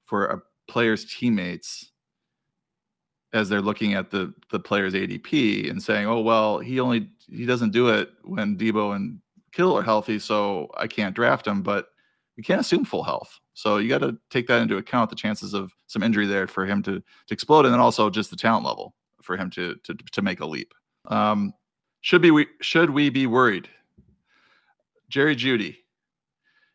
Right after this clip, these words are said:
finished wide receiver twenty-six last year, uh, fantasy-wise. He's a wide receiver twenty-one A D P, so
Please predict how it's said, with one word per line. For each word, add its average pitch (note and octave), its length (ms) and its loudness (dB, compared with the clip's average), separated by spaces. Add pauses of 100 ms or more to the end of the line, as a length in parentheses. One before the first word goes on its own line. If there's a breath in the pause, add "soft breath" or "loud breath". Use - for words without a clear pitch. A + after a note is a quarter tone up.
(120)
finished B2+ 260 -2
wide B2+ 160 2
receiver C#3 280 -4
twenty-six A#2+ 560 -2
last G2 340 -4
year, F#2 340 -8 (440)
uh, F#2+ 180 -6
fantasy-wise. F#2 640 -6
He's A#2 140 -2
a G#2+ 40 -2
wide A2+ 200 0
receiver C3+ 260 -4
twenty-one A2+ 540 0
A G2+ 100 -4
D - 80 -8
P, F#2 260 -10
so G#2 220 -6